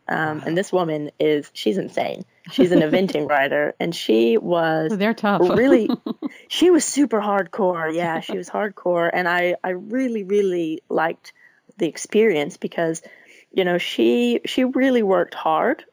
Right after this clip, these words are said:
Speaker 1: to achieve her kind of Olympic name. She wasn't kind of born rich and dating some, you know, horse Olympic guy. You know, she kind of
Speaker 3: <laughs>
Speaker 1: built her empire herself.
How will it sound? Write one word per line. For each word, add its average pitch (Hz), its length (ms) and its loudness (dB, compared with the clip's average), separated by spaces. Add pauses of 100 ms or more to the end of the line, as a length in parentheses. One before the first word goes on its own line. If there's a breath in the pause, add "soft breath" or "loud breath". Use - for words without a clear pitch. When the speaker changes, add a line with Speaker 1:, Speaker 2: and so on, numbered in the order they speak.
(240)
Speaker 1:
to - 160 2
achieve 208 440 -2
her 190 420 0
kind 180 160 -4
of 170 80 -4
Olympic 170 520 0 (280 soft breath)
name. 151 320 0
She - 340 -6 (100)
wasn't 165 400 -2
kind 156 200 -6
of 139 160 -14
born 160 420 0
rich 170 340 0
and 160 200 -4 (400 loud breath)
dating 165 340 2
some, 170 460 0 (180)
you 170 140 -2
know, 143 240 -2 (140)
horse 165 340 -4
Olympic 170 400 -2
guy. 165 340 0
You 175 80 -2
know, 165 120 0
she 240 160 0
kind 170 200 2
of 147 140 2
Speaker 3:
<laughs> 254 140 -4
Speaker 1:
built 190 220 2
her 170 100 0
empire 170 420 -2
herself. 160 560 -4